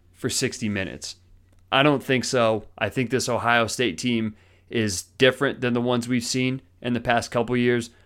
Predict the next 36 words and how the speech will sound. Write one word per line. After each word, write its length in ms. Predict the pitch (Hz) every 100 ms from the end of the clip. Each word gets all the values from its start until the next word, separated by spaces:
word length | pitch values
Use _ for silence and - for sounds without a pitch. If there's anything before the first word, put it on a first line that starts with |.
| _
I 60 | 120
don't 120 | 110
think 160 | 131
you 80 | 113
gotta 160 | 113 110
worry 260 | 107 110
about 440 | 107 107 107 107 - - - -
an 280 | 110 101 -
Iowa 760 | 117 110 117 113 117 113 113 - - -
or 580 | 113 104 104 101 98 98 _ _ -
Purdue 480 | - 107 90 120 120
situation 920 | - 131 127 120 117 110 127 113 110 - _ _
here. 340 | 131 123 117
I 80 | 101
think 220 | - 120
this 180 | 117 107
is 100 | 113
a 60 | 101
different 380 | 117 117 110
group 260 | 95 117 113
mentally. 760 | 107 107 117 135 127 127 120 - _ _ _ _ -
I 120 | 123
also 320 | 131 131 131
think 480 | 107 131 123 117 - -
that 560 | 113 110 107 107 - - _ _ _
it's 300 | 127 120 -
a 120 | 113
fun 380 | 110 - 139 135
scenario 580 | 127 123 117 120 135 135
for 140 | 135
them 320 | 135 139 151 - -
to 100 | 123
go 160 | 120
on 160 | 127 123
the 80 | 117
road 500 | 117 110 117 110